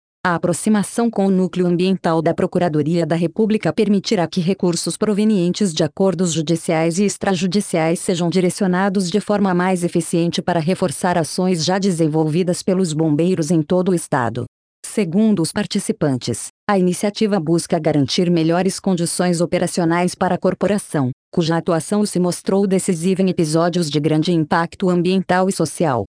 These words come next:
como os rompimentos de barragens em Mariana e Brumadinho. A expectativa é de que a destinação adequada de recursos contribua para respostas mais rápidas e eficazes em situações de emergência ambiental.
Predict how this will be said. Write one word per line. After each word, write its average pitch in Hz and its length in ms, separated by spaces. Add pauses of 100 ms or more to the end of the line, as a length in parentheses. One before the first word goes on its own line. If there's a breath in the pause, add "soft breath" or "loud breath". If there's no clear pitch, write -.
como 202 200
os 170 120
rompimentos 175 720
de 165 80
barragens 165 640
em 180 100
Mariana 165 540
e 190 40
Brumadinho. 151 680 (400)
A 180 100
expectativa 180 800
é 175 60
de 175 120
que 185 120
a - 20
destinação 180 720
adequada 180 520
de 185 120
recursos 175 560
contribua 214 600
para 175 180
respostas 180 720
mais 202 300
rápidas 160 440
e 170 80
eficazes 175 640
em 180 120
situações 180 680
de 180 80
emergência 190 640
ambiental. 175 640